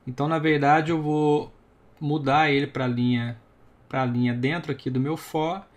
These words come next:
e também antes de fechar. Então, deixa eu salvar aqui pra mostrar pra vocês. Olha só. Então, quando eu fizer todos os meus archives, aí eu vou ter um L I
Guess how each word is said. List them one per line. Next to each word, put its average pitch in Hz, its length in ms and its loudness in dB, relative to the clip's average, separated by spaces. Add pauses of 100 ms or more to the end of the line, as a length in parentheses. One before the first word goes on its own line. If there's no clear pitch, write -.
(360)
e 160 80 -6
também 180 720 -2 (300)
antes 175 320 -2
de - 80 -14
fechar. 120 580 0
Então, 165 360 -4 (160)
deixa 143 280 -2
eu 170 100 -6
salvar 127 500 0
aqui 180 320 -6
pra 175 120 -4
mostrar 160 360 -4
pra - 120 -6
vocês. 165 380 -4
Olha 151 160 0
só. 113 400 -4 (800)
Então, 170 520 -2 (160)
quando 175 180 -4
eu 220 60 0
fizer 160 500 2
todos 220 260 0
os - 100 -12
meus 202 240 0
archives, 170 880 0 (440)
aí 127 200 4
eu 160 80 2
vou 196 120 0
ter 175 180 -2
um 143 180 2
L 190 200 2
I 196 380 -2